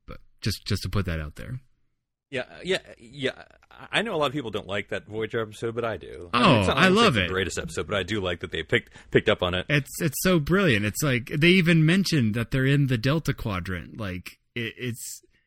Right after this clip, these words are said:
Speaker 1: I, I was like, "Oh, that's right. I totally forgot about that episode," you know, 'cause it was a Ferengi episode. And so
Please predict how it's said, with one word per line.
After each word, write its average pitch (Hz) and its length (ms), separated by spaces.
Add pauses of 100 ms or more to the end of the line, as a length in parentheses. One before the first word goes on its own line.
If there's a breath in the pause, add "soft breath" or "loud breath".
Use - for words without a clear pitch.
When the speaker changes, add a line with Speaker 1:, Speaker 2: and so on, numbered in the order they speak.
(240)
Speaker 1:
I, 147 380
I 143 140
was 143 200
like, 143 200
"Oh, 180 120
that's 202 200
right. 196 160
I 101 40
totally 170 500
forgot 175 360
about 165 200
that 170 140
episode," 104 680
you 117 160
know, 85 160
'cause 107 200
it 110 60
was 123 100
a 143 60
Ferengi 185 340
episode. 92 440
And 117 280
so 110 300